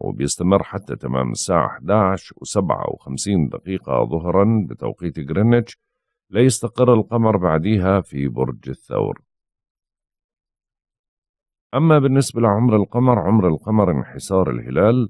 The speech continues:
عمره ثلاثة وعشرين يوم، في تمام الساعة عشرة وستة وخمسين دقيقة مساء بيصبح أربعة وعشرين يوم، نسبة الإضاءة ثمانية وثلاثين في المية.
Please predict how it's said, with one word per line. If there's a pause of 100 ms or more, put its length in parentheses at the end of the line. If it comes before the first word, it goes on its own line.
(460)
عمره
ثلاثة
وعشرين
يوم،
في
تمام
الساعة
عشرة
وستة
وخمسين
دقيقة
مساء (520)
بيصبح
أربعة
وعشرين
يوم، (420)
نسبة
الإضاءة
ثمانية
وثلاثين
في
المية.